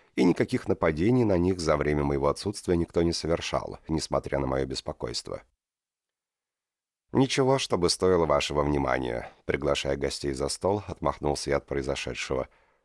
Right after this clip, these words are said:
«Со шпионкой, как и с её мотивами, я успею разобраться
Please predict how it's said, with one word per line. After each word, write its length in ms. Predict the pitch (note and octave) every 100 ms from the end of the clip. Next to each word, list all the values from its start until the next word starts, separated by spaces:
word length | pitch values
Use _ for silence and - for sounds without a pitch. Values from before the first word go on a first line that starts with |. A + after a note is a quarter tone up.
| _
«Со 160 | - B2+
шпионкой, 560 | - A2+ B2 C#3 E2
как 220 | D2+ D2 D2
и 40 |
с 120 | -
её 140 | D#2 D2
мотивами, 600 | D2 - G2+ D2 C#2 -
я 180 | A#2+ G#2
успею 360 | - F#2 D2+
разобраться 680 | C#2+ C#2+ C#2+ E2+ - - C2